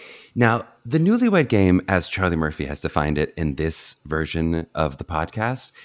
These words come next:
is not really a traditional newlywed game. It's basically, you have two things. You have to either get a question right, whether it's a trivia question sometimes, or you have to guess what I would say,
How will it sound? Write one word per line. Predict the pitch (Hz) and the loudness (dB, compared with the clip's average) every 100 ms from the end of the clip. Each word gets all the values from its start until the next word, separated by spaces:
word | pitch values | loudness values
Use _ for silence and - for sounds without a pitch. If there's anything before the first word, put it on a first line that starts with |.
| - | -6
is | 135 | 2
not | 170 170 | 2 2
really | 110 113 113 117 | 0 4 6 4
a | |
traditional | 113 90 101 - 90 | 2 0 -2 2 4
newlywed | 85 85 92 107 | 4 4 4 4
game. | 104 107 120 135 - - - | 2 2 0 -2 -12 -14 -4
It's | 113 | -2
basically, | - 120 - 135 - 123 110 - | 4 4 6 2 4 4 2 0
you | 98 | 0
have | 98 - | 0 0
two | - | -2
things. | 113 92 73 - _ | 2 2 0 -10 _
You | 98 | 0
have | 98 | 0
to | - 101 | -2 0
either | 98 85 | 2 0
get | - 90 - - | 0 -4 -2 -14
a | |
question | - 80 - 73 | -4 -4 -2 -6
right, | 71 78 143 - - _ _ _ - | -2 -2 -2 -8 -16 _ _ _ -6
whether | 87 | -4
it's | 80 82 | -4 -6
a | |
trivia | - 101 107 | -2 0 0
question | 113 123 123 131 127 | 2 2 2 0 2
sometimes, | 127 127 131 156 160 - - - | 0 0 0 -2 -4 -14 -16 0
or | 113 107 104 | 6 6 6
you | 113 | 4
have | 113 | 2
to | 95 | 2
guess | 98 92 - | 0 0 0
what | 85 | 2
I | 80 | 2
would | 76 76 | 2 -2
say, | - 65 | -4 -6